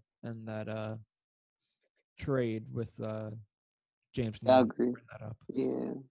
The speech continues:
Speaker 2: Oh, jeez. Anyway, so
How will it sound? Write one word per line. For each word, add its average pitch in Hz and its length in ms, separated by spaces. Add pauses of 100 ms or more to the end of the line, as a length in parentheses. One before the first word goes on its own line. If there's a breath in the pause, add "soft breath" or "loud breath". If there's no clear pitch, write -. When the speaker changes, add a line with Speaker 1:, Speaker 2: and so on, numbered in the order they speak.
(1800 loud breath)
Speaker 2:
Oh, 117 380
jeez. 101 420 (160)
Anyway, 127 440 (120)
so 120 360